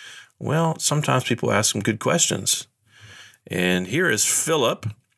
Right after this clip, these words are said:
Philip's actually a friend of mine. He's asking a good question. He's been a pastor a long time and a longtime friend of mine as well. Twenty-some years he pastors. Uh, I won't go further on his identity 'cause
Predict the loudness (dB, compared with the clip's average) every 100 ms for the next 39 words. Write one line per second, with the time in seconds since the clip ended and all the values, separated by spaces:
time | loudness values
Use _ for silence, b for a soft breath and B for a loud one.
0 | _ _ _ _ -6 -2 0 2 2 2
1 | 0 0 0 2 2 0 0 0 -2 0
2 | 0 0 0 0 0 2 2 2 0 -2
3 | -2 0 2 2 2 0 0 -2 -4 -2
4 | 0 0 -2 0 0 0 B B B B
5 | B B B -4 0 0 0 0 2 0
6 | 0 -2 0 0 2 2 0 0 0 0
7 | 0 0 0 2 2 0 -2 -4 -4 -6
8 | -6 -4 -2 -2 -2 -2 -2 -2 -2 -2
9 | -2 0 2 0 0 0 0 0 2 2
10 | 2 0 0 0 0 0 2 0 0 -2
11 | 2 2 0